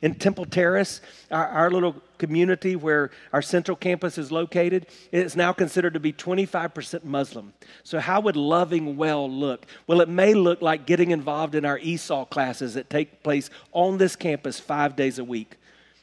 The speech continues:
Where four days of this week, we could say there'll probably be more Muslims on our campus than there will Christians because they're coming on campus to learn English. And you don't have to be an English teacher. You don't even have to know a, another language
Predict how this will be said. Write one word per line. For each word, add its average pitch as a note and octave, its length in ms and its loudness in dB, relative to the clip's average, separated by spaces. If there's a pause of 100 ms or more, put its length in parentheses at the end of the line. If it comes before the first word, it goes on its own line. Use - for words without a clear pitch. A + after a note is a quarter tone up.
(180)
Where F3 120 2
four A3 280 8
days G3+ 300 8
of D#3 100 2
this E3+ 200 0
week, D#3+ 260 2
we D#3+ 100 2
could D#3 200 -4
say D#3 180 2
there'll D3+ 140 0
probably E3 320 2
be D3+ 100 2
more D#3 220 0
Muslims D#3+ 500 0
on D3+ 100 -2
our C#3+ 120 -2
campus C#3 420 -6
than C3 120 -6
there C3 100 -4
will B2+ 160 -8
Christians A#2 480 -12 (240)
because C#3 260 -6
they're C3 80 -2
coming D#3 340 -4
on C3+ 120 -4
campus B2+ 400 -8
to B2 100 -10
learn B2 240 -8
English. A#2 560 -14 (1120)
And F3 120 0
you G#3 60 4
don't A#3 160 4
have G3+ 140 2
to G3+ 60 -6
be F3 120 4
an D#3+ 60 2
English F3 340 0
teacher. C#3+ 460 -6 (580)
You F3+ 100 -2
don't A3+ 120 6
even F#3+ 160 4
have F3 160 0
to F3+ 80 -2
know E3+ 220 2
a, D3+ 60 -2 (120)
another D#3 280 0
language D3 600 -4